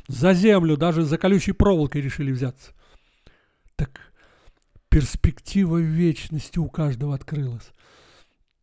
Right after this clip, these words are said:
Так вроде считается, живет еще человек, хоть и их в камере, а на самом деле его нет. Умер,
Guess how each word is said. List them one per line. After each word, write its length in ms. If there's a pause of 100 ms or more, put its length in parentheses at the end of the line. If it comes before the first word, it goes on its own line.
Так 260
вроде 220
считается, 500
живет 400
еще 240
человек, 420
хоть 220
и 120
их 100
в 80
камере, 440 (420)
а 100
на 100
самом 400
деле 260
его 200
нет. 400 (500)
Умер, 560